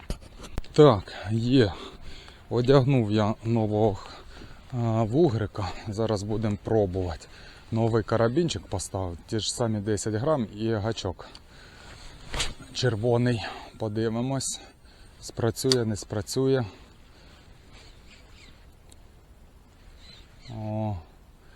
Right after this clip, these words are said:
Бо я тоді, прошлий раз як був,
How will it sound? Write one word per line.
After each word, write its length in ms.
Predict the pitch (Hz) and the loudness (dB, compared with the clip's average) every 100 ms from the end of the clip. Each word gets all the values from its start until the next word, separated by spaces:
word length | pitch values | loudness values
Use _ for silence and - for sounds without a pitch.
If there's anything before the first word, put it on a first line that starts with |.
| - - - | -20 -20 -8
Бо 180 | 110 131 | 0 4
я 200 | 151 147 | 4 4
тоді, 460 | 139 131 135 135 123 - - | 2 0 2 0 -2 -8 -14
прошлий 340 | - 131 - 139 | -4 -2 0 0
раз 220 | 131 - | 0 0
як 140 | 127 | -4
був, 380 | 127 151 151 - | -2 0 0 -4